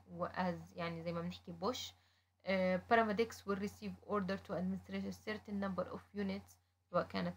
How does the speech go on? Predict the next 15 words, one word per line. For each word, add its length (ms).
ملي 220
جرام، 500
مايكرو 360
جرام، 440
آه، 420
of 300
medication, 760
fluids, 340
whatever, 480
per 200
minute 380
to, 340
آه، 300
patient 460
through 500